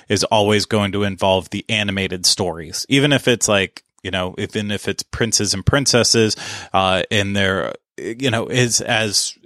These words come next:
actual humans right there in front of you and then the characters as they are.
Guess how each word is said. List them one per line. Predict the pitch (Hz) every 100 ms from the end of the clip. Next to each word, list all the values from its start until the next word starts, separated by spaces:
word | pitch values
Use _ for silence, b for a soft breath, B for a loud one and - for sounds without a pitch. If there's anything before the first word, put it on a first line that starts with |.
| - _ _
actual | 107 113 - 113 107 104
humans | 98 101 147 120 107 101
right | 104 101 -
there | 101 98
in |
front | 92 104 98
of | 92
you | 101 101 98
and | 95 92
then | 92 92 B B -
the | 107
characters | - 113 104 - 101 98
as | - 107 92 -
they | 123 120
are. | 98 92 95